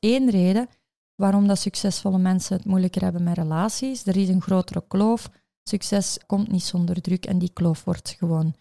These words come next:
groter met anderen. Omdat die ook een bepaalde standaard nastreven en dat anderen, eh, die, diezelfde standaard, ehm,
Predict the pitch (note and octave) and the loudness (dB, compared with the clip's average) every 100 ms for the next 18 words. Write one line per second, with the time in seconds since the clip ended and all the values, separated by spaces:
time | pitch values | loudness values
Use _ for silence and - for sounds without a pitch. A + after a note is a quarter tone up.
0 | _ _ - F#3+ F#3 F#3 F3 E3+ - E3+ | _ _ -2 0 0 0 -2 -2 -4 -2
1 | E3 D#3+ E3 - _ _ _ _ - F#3 | 0 0 -4 -6 _ _ _ _ -6 -2
2 | G#3 G3+ G3+ G3 F#3+ F3 F3+ F3+ F3 - | -2 0 0 2 -2 0 0 0 -2 -4
3 | G3 G#3+ G3+ F#3 E3+ E3+ F3 - F#3 F3+ | 0 2 2 0 -2 -2 -2 -6 -4 -2
4 | F3+ - F#3+ F3 F3+ - - F3+ - - | -2 -2 -2 0 -2 -6 -6 -6 -6 -4
5 | F3+ F#3+ F#3 F3+ F3+ - F3+ E3+ D#3 G3 | 0 0 0 0 -2 -4 -6 -6 -2 0
6 | F#3 G3+ G3+ G3+ F#3 F3+ F3+ F3+ - F3+ | 0 -2 -2 -2 0 0 0 -4 -4 -2
7 | F3 F3 F3 - F3 D#3+ | 0 -2 -4 -6 -4 -4